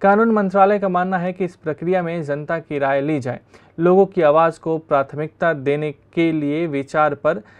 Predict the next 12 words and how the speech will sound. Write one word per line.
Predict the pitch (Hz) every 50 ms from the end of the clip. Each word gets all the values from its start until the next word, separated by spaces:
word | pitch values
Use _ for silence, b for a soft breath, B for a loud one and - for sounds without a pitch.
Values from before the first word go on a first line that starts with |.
| b b b b _ _
कानून | - 165 165 165 185 196 190
मंत्रालय | 175 165 160 156 147 175 170 165 170 185
और | 202 202 185
विधि | 156 151 151 143 156 156
आयोग | 147 139 139 143 156 165 165 160
के | _ _ _ - 156 160 165 165
शीर्ष | - - 190 196 196 190 196
अधिकारियों | 175 151 143 143 - 156 143 147 151 160 165
के | 160 - 156
बीच | 139 147 151 147 -
एक | 156 143 139 - 143
बैठक | 131 127 135 135 131 - 175 165